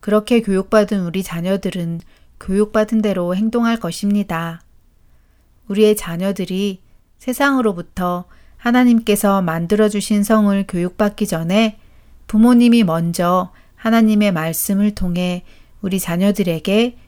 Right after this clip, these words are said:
교육을 시켜주시기 바랍니다. 불편하시더라도 아직 어릴 것 같다 하더라도 기도하시며 우리 자녀들의 영혼을 바라보시며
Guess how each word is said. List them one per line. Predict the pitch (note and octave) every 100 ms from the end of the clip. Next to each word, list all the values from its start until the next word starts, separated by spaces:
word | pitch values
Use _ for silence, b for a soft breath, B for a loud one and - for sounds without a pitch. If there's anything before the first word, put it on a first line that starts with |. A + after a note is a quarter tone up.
| b -
교육을 | G#3 A3 A3 A3+ A3+
시켜주시기 | - C#4 B3+ A#3 A3+ G3 F3+
바랍니다. | E3 E3+ F#3 F#3 E3 E3 E3 E3+ _ _ _ _ _ _ _ _ _ -
불편하시더라도 | G3+ - B3+ B3+ C4 C4 G#3+ F3+ F3 F#3 F#3+ G3+ - _ _ _
아직 | F3+ F3+ - G3+ G3
어릴 | F3+ F3+ G#3
것 | A3+ A#3
같다 | G#3+ G#3 - F#3 F#3+
하더라도 | G#3+ G#3+ F#3 E3+ G3+ A#3 A#3 b b b _
기도하시며 | G#3+ G#3 A#3+ A#3+ A#3+ G#3+ G#3 G3+ G3+
우리 | F3+ G3
자녀들의 | F#3+ E3+ F3 G3 G#3 G#3 F#3+
영혼을 | F3 E3+ E3+ G3 G#3+ G#3 - -
바라보시며 | - G3 G#3+ G#3+ G#3 F#3 F3 F3 F3